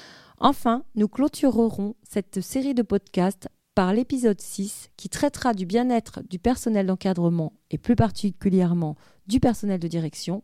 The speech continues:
diffusé le vendredi vingt-trois juin. Aujourd'hui, pour ce premier épisode, j'ai le grand plaisir d'accueillir nos quatre invités qui vont répondre aux deux questions suivantes.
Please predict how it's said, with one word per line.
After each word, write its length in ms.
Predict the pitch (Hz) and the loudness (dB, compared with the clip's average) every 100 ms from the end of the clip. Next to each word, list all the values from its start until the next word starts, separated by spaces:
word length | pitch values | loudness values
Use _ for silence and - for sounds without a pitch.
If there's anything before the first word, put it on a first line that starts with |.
| _ | _
diffusé 640 | 196 180 208 214 180 208 254 - | -10 -6 -6 -6 0 0 0 -2
le 140 | 180 | 0
vendredi 420 | 170 220 196 180 | 2 2 2 2
vingt-trois 380 | 208 180 170 147 | 0 0 -2 -4
juin. 220 | 151 - - _ _ _ _ _ _ - - - _ _ | -4 -6 -16 _ _ _ _ _ _ -20 -20 -20 _ _
Aujourd'hui, 520 | 302 311 311 233 220 285 - | 2 4 2 0 0 -2 -4
pour 140 | 220 | -2
ce 100 | - | 0
premier 380 | - 277 302 277 | 0 0 2 2
épisode, 540 | 226 214 185 180 202 - | 0 -2 0 0 0 -2
j'ai 120 | 196 | 2
le 80 | 202 | 2
grand 200 | 202 277 | 2 -4
plaisir 400 | 269 226 240 254 | -2 -4 -2 0
d'accueillir 440 | 214 - 208 214 | 0 0 0 2
nos 100 | 220 | 0
quatre 380 | 180 254 262 - - | 0 0 -2 -6 -4
invités 520 | 208 202 190 - 202 - | 0 0 0 0 0 0
qui 160 | - | 0
vont 120 | 233 262 | 2 4
répondre 400 | 254 - 277 220 | 2 0 -2 0
aux 80 | |
deux 160 | 175 247 | 0 0
questions 360 | 262 220 - 214 | 0 -4 -2 -4
suivantes. 600 | - 170 - - - | -4 -6 -6 -8 -14